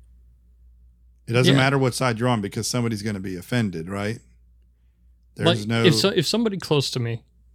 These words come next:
Speaker 2: a, a friend or something, asked me to call the, like, a birthing person, if that was a term that came up, I, I would agree. 'Cause,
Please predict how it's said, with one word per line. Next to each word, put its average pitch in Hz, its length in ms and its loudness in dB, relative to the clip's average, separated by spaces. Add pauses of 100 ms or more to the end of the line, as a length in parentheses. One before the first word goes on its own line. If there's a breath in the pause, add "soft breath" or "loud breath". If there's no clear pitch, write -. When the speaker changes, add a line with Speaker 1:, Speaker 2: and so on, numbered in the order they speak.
(220)
Speaker 2:
a, - 120 -8 (480)
a 151 80 0
friend 123 340 -2
or 113 80 -6
something, 131 320 -4
asked 147 200 2
me 147 100 2
to 135 60 2
call 127 200 -4
the, 127 160 -10 (220)
like, 175 200 -8 (400)
a - 100 -14
birthing 139 640 -2
person, - 320 -10
if 127 80 -4
that - 140 -6
was 139 120 0
a 123 60 -2
term 127 240 -2
that 131 140 -4
came 139 240 -4
up, - 60 -20 (1800)
I, 160 80 2 (200)
I 220 40 0
would 214 140 0
agree. 208 500 -4 (160)
'Cause, 143 180 0